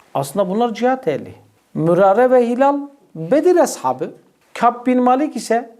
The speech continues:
Bedir'e katılmamış bir sebepten dolayı.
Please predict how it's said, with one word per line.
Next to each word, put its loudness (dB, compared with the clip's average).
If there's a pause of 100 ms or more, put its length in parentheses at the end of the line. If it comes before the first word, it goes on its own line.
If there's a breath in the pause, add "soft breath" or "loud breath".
(120)
Bedir'e 2
katılmamış 0
bir -4
sebepten 0
dolayı. 0